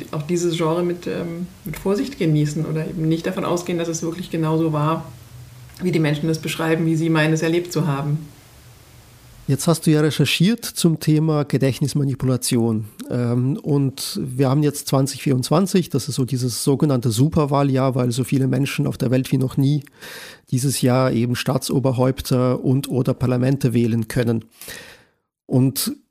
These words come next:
Speaker 2: eben, wir haben jetzt von dir erfahren, dass, dass sich eben aber gleichzeitig Informationen aus dem Gedächtnis löschen lassen und andere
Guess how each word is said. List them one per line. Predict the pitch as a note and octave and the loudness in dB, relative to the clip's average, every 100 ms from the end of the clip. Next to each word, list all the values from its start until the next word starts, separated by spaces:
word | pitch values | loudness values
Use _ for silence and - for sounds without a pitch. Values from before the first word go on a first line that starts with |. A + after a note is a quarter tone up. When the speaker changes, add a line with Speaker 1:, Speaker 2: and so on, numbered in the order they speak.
| _ | _
Speaker 2:
eben, | C3+ C#3 C3 | 0 2 2
wir | C3 | 2
haben | C#3 D3 | 4 2
jetzt | - | 2
von | C3+ | 2
dir | B2 D3 | 4 2
erfahren, | C3+ C#3 C#3 F3+ E3 | 2 4 4 4 2
dass, | D3+ - | 2 2
dass | C#3+ C3+ B2+ | 0 0 0
sich | B2 | 0
eben | C#3 C#3 | 0 2
aber | B2+ B2 | 0 0
gleichzeitig | C3+ C3+ C#3 B2+ D3+ | 0 2 0 0 -2
Informationen | B2+ C3+ C3 - C3 C#3+ D3 | 0 0 0 2 2 4 2
aus | C#3 - | 0 0
dem | B2+ | 2
Gedächtnis | B2+ C3 C3 - | 2 2 0 2
löschen | C#3 - E3 | 2 2 2
lassen | C#3+ C#3+ C#3+ | 2 0 0
und | C3 - | 0 0
andere | A#2+ C3 C3+ B2+ C3 A#2+ | 0 2 2 4 2 0